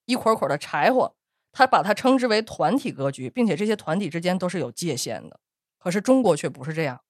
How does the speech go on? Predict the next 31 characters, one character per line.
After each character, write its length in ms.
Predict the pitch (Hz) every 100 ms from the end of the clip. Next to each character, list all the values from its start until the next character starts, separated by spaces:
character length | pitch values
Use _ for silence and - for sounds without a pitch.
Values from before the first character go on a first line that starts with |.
| _ _ -
你 80 |
像 180 | 202 254
费 140 | 247 277
孝 140 | 233
通 160 | 247 254
他 100 | 254
就 80 |
举 160 | 233 170
了 80 | 165
一 40 |
个 100 | 202
例 180 | 240 202
子， 180 | 156 -
说 300 | _ 208 214 - _
家 280 | - 330 330
庭 200 | 330 190
在 160 | 214 214
西 260 | - 277
洋 200 | 285 180
当 180 | 180 190
中 220 | 185 185
是 100 | 185
一 80 | 220
种 200 | 190 135
界 240 | - 175 165
限 260 | - 175
分 200 | 156 202
明 260 | 214 165 139
的 220 | 165 143 _ _
团 240 | - 156 -
体。 280 | - -